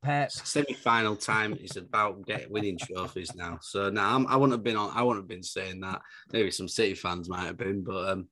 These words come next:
Speaker 2: but yeah, not, not, not this, not this man, not this cat. Tell you that now. So yeah, so that's my shit list, mate. It's taken longer than you expected, I bet. So, um, there you go. But, um, that's my, that's, that, that's my list this week. So yeah, there was,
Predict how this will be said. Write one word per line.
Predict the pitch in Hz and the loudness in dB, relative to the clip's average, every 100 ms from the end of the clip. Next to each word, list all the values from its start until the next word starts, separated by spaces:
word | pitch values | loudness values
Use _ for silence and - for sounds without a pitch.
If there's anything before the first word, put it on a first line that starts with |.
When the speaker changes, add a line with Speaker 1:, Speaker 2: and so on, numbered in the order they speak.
| - | -4
Speaker 2:
but | 101 | -2
yeah, | 95 87 82 - - - | 0 0 -4 -14 -20 -4
not, | 107 - - | -4 -4 -4
not, | 113 104 - | -2 -2 0
not | 127 110 | 2 4
this, | 101 - - | 2 -2 -4
not | 123 135 | 2 4
this | 107 98 - | 4 0 0
man, | 95 90 - | -2 -2 0
not | 131 | 2
this | 107 101 | 2 0
cat. | - 98 98 _ _ _ | -2 -2 -2 _ _ _
Tell | - 113 | -10 -6
you | 101 | -2
that | 101 92 | -2 -2
now. | 90 87 | -2 -2
So | 80 - 98 | -6 -4 0
yeah, | 95 92 87 - - - | 0 0 -4 -10 -14 -4
so | - | 4
that's | 151 139 | 4 6
my | 147 127 | 4 4
shit | - 117 | 4 2
list, | 85 98 - | 2 -2 -2
mate. | 92 85 - - | -4 -6 -12 -4
It's | 117 - | -2 0
taken | - 127 117 | 0 2 2
longer | 120 120 | 4 4
than | 110 104 | 4 2
you | 107 | 2
expected, | 113 98 - 95 - 95 | 2 0 -4 -8 -6 -6
I | 90 | -4
bet. | 104 107 - | -2 0 0
So, | - 104 104 | 0 2 4
um, | 110 107 | 2 2
there | 120 | 0
you | 113 90 | 0 0
go. | 123 98 | 0 0
But, | 85 104 | -2 -2
um, | 107 107 98 - | -2 -2 -6 -6
that's | 110 - | -6 -2
my, | 117 110 - | 0 0 -2
that's, | 113 - | -8 -8
that, | - 110 - | -6 -6 -2
that's | 117 - | -4 -2
my | 107 107 | 0 0
list | 104 - | 0 0
this | 98 - | -4 -4
week. | 98 92 - - - - _ | -4 -4 -8 -18 -18 -20 _
So | - 95 95 98 98 | -4 0 2 0 -2
yeah, | 107 107 | 0 2
there | 104 | 4
was, | 110 | 0